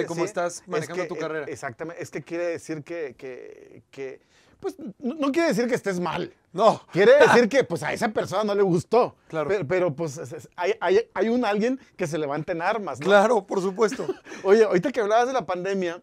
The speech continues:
Speaker 2: me, me puse a pensar, en, en, en el proceso en que vas construyendo, ¿no pasaste por, por, por ansiedad, por depresión? Hablo de la carrera, de que Mercurio ya no existe, ¿y ahora qué sigue? ¿Qué voy a hacer?
Speaker 1: Sabes que tuve la bendición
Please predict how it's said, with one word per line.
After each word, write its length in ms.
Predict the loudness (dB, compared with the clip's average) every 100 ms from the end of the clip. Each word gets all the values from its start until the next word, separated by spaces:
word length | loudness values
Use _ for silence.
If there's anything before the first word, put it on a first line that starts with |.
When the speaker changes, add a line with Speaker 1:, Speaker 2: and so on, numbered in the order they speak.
| -8
Speaker 2:
me, 180 | -8 -6
me 120 | -8
puse 220 | -8 -8
a 20 |
pensar, 360 | -6 -6 -6 -8 _ _ _ _ -4
en, 180 | -2 -2
en, 160 | -4 -2
en 160 | -2 -2
el 120 | -4
proceso 720 | -4 -4 -2 -4 -4 -8 -8 -10
en 140 | -10
que 100 | -8
vas 180 | -10 -8
construyendo, 840 | -10 -10 -8 -6 -4 -4 -6 -8 -14 _ _ _
¿no 140 | -10 -8
pasaste 440 | -8 -8 -8 -8
por, 440 | -8 -8 -8 -8 -12
por, 380 | -12 -8 -8 -10
por 260 | _ -12 -12
ansiedad, 520 | -12 -14 -14 -12 -14 -14
por 180 | -14
depresión? 720 | -12 -12 -14 -12 -10 -10 -14 _ _ _ -10
Hablo 200 | -6 -4
de 40 |
la 100 | -6
carrera, 380 | -8 -8 -8 -10 _ _
de 180 | -10 -8
que 300 | -6 -8 -10 _
Mercurio 480 | -12 -12 -8 -6 -4
ya 80 | -6
no 80 |
existe, 720 | -10 -10 -8 -8 -10 -14 -14 _ _
¿y 60 | -16
ahora 200 | -14 -16
qué 140 | -16
sigue? 440 | -18 -14 -12 -10 -12
¿Qué 160 | -12
voy 140 | -14 -14
a 60 | -16
hacer? 300 | -20 -20 -20
Speaker 1:
Sabes 220 | -20 -20
que 100 | -20
tuve 300 | -16 -12 -10
la 380 | -10 -12 -16 _ _ _ _ _
bendición 1000 | -14 -8 -8 -8 -10 -10 -6 -6 -6 -12